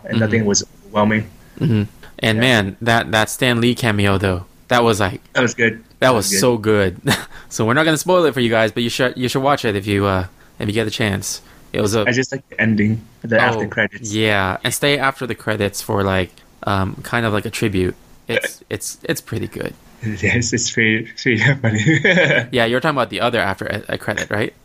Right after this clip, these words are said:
Speaker 2: Did you
Speaker 1: I only
Speaker 2: know
Speaker 1: saw
Speaker 2: that?
Speaker 1: one.
Speaker 2: What was that?
Speaker 1: I only saw one.
Speaker 2: There was the mid credit and the after credit. The
Speaker 1: I don't,
Speaker 2: mid credit
Speaker 1: I don't
Speaker 2: was, was a kind of like a dedication.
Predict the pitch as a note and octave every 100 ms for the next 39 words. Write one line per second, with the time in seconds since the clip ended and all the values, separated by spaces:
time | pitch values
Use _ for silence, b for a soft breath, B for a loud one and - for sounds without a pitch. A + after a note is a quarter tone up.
0 | _ - A#2+ C3 C3 C#3 A2 G#2+ G2 G2
1 | _ _ A2 G#2+ C#3+ - - _ _ A#2+
2 | C3 B2+ G#2 G2+ G2+ G2 F#2+ C3+ C3+ A#2+
3 | C#3 - C#3 D3 A2+ G#2+ G2 G#2 - A2
4 | G#2 - _ _ C#3 C#3 B2 B2 A#2 B2
5 | B2 - - - A#2+ A2 G#2+ G2+ G2 -
6 | B2 A2 G2 G#2+ G#2+ G#2+ G2+ - G#2+